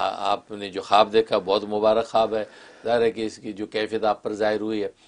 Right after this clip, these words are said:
इसका मतलब मेरी पूरी रूहानी तवज्जुहात आपको मिल रही हैं और इंशाल्लाह आपको उससे फैज़ पहुँच रहा है, नफ़ा हो रहा है।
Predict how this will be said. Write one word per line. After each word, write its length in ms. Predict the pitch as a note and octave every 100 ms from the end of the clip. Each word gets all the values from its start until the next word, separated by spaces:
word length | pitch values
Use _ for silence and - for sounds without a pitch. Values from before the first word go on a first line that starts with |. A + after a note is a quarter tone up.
| _
इसका 200 | - A2
मतलब 220 | A2 A2 G#2
मेरी 180 | G#2+
पूरी 320 | G#2+ - A#2+ A#2
रूहानी 280 | G#2 G#2
तवज्जुहात 580 | G#2+ G2+ G2+ E2+ G#2+ G#2
आपको 260 | G2+ F#2+ G2
मिल 180 | G2+ G#2+
रही 220 | A#2 G#2+
हैं 180 | G#2 G2 - - _
और 120 | A#2
इंशाल्लाह 420 | G#2+ - G#2 G2+
आपको 320 | G2 G2 - G#2
उससे 300 | - A2+ A2 - _
फैज़ 280 | _ G2+ G2+
पहुँच 320 | - A2+ A#2+
रहा 120 | A2 G#2+
है, 100 | F#2+
नफ़ा 260 | G2+ A#2
हो 120 | A2
रहा 120 | G2+
है। 120 | G2